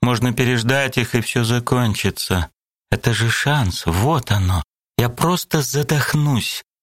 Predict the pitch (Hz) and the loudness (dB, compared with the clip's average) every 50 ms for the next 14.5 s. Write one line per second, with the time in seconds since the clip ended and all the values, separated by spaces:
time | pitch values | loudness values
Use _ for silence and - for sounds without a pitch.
0 | _ _ _ _ _ _ - - 127 120 - - 123 120 117 - - 120 98 - | _ _ _ _ _ _ -4 -2 -2 -2 0 0 -2 -2 0 0 0 0 0 -2
1 | - - 92 85 - _ _ _ _ - 110 117 117 110 120 117 107 107 104 - | -2 -2 -2 -2 -4 _ _ _ _ -2 0 0 2 0 0 2 2 0 0 0
2 | - 113 107 110 110 107 107 98 110 127 147 143 135 123 117 - - - _ _ | 0 0 2 2 2 2 0 0 0 0 2 2 0 -2 -2 -6 -12 -16 _ _
3 | _ _ _ _ _ _ _ - 92 92 92 87 - - - 104 104 104 101 - | _ _ _ _ _ _ _ 0 0 2 2 0 0 0 0 0 2 2 0 -2
4 | - - 101 95 90 85 80 78 - - - - _ _ _ _ _ _ _ _ | -2 -2 0 0 2 2 0 0 -4 -8 -12 -14 _ _ _ _ _ _ _ _
5 | _ _ _ _ _ - - - 127 110 - - 110 110 107 95 - 104 98 92 | _ _ _ _ _ -6 -2 0 0 0 0 0 0 2 0 0 0 0 0 0
6 | 87 98 95 92 - - - - _ _ _ - 101 107 107 113 131 123 - 120 | 0 0 0 0 -2 -6 -12 -14 _ _ _ 0 0 2 2 0 0 0 -2 -2
7 | 107 - - - 90 92 104 113 117 - _ _ _ _ _ _ _ _ _ _ | -2 0 -2 0 0 2 0 0 -2 -4 _ _ _ _ _ _ _ _ _ _
8 | _ - 98 92 - 113 113 117 107 104 92 87 85 92 87 87 87 87 92 90 | _ -2 -2 0 0 0 2 2 2 2 2 2 2 2 2 2 2 2 2 0
9 | 85 85 90 87 85 85 82 - - 90 87 80 87 85 85 82 87 87 87 85 | 2 2 2 2 2 0 -2 -4 -2 -2 0 0 0 0 2 2 2 2 2 2
10 | 85 85 85 85 85 - - _ _ _ _ _ _ _ - 117 151 175 156 160 | 2 2 2 0 -2 -4 -8 _ _ _ _ _ _ _ -2 0 0 0 0 0
11 | 156 151 151 139 - - 151 156 147 147 143 135 - - 127 131 127 123 - - | 0 0 -2 -2 0 0 0 2 2 0 -2 -2 -4 -2 -2 -2 0 -2 -2 -2
12 | 131 131 131 131 135 127 123 135 135 131 - - - 127 127 127 120 - 135 123 | 0 0 2 2 0 0 0 0 -2 -2 -4 -2 -2 0 0 0 0 -2 -2 0
13 | 127 131 135 143 143 127 - - 123 - 135 123 120 - 120 120 - 131 123 123 | 0 0 0 0 -2 -2 -2 -4 -2 0 0 0 0 0 -2 0 0 0 0 2
14 | 123 123 120 123 123 120 107 104 - - | 2 2 0 0 0 0 -2 -4 -8 -18